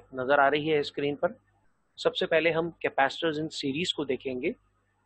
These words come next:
और उनकी theory को पढ़ेंगे, उसके बाद फिर example हम करेंगे, उसके बाद हम capacitors in parallel को study करेंगे,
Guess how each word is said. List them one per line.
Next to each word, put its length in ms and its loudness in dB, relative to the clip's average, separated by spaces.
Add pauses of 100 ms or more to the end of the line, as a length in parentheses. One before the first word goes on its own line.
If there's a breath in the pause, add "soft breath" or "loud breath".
(680)
और 480 6
उनकी 260 -4
theory 300 -2
को 140 -6
पढ़ेंगे, 400 0
उसके 260 0
बाद 200 4
फिर 360 -4
example 520 0
हम 80 2
करेंगे, 440 0 (760)
उसके 220 0
बाद 220 4
हम 80 -2
capacitors 560 -2
in 80 -4
parallel 320 0
को 140 -2
study 320 2
करेंगे, 460 0